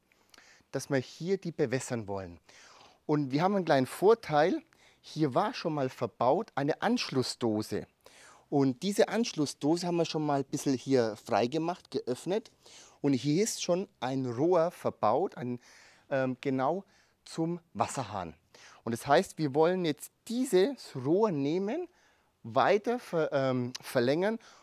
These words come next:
und wollen dann genau abmessen, hier in der Mitte, dass wir hier diesen Versenkleger anbauen.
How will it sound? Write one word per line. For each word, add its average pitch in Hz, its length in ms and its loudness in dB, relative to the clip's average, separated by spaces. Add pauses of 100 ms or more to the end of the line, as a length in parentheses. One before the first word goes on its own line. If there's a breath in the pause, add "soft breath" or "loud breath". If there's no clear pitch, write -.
und 135 180 0
wollen 170 200 2
dann 160 120 -2
genau 160 420 -2
abmessen, 185 540 -4
hier - 420 -4
in 185 120 0
der 139 140 0
Mitte, 196 380 -2 (340 loud breath)
dass - 180 -14
wir 151 80 -2
hier 156 200 -4
diesen 160 200 -6
Versenkleger 120 760 -4
anbauen. 87 500 -6